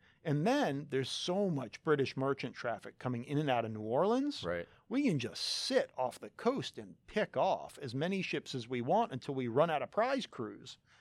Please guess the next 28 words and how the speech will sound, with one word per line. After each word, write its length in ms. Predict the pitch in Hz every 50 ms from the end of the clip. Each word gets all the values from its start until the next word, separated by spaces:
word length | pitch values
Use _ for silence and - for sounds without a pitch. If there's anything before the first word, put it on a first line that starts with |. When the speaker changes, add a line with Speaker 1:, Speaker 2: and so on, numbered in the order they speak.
| _ _ -
Speaker 1:
and 140 | - 143 143
then 160 | 143 139 135
come 240 | 127 - 143 131 127
home. 340 | 123 175 226 226 - 101 - - _ _ _ _ - _ _ _ - - - -
And 80 | 175 196
he 80 | 247 240
put 220 | 247 302 339 359
together 340 | 330 269 240 254 269 302 285
this 180 | 202 165 -
whole 220 | - 196 226 254 214
operational 720 | 170 180 185 - - 151 143 160 170 - 160 139 117 110
plan. 440 | - - 196 214 214 170 120 107 - _ _ _ _ _ _ _ _ _ _ _ _ - -
It 160 | 185 185 -
fell 160 | 233 262 294
apart 380 | 269 196 - - 226 226 220 165
because 240 | 160 - 156 135
Isaac 340 | 147 151 175 170 156 147 -
Hopkins 760 | - - 185 208 214 - - 135 120 120 123 117 - - - _ -
kinda 220 | - 202 208 185
got 260 | 156 156 139 131 139
wind 380 | 127 156 180 196 190 185 175 160 -
of 200 | - 147 131 131
the 100 | 131 131
fact 360 | - - 143 131 127 123 - -
that 280 | 135 127 127 - 143 113
Jones, 640 | - 156 180 196 185 156 139 143 160 175 170 -
his 220 | - 131 123 113 101
junior, 720 | 92 98 143 190 226 226 196 139 117 110 107 113 127 160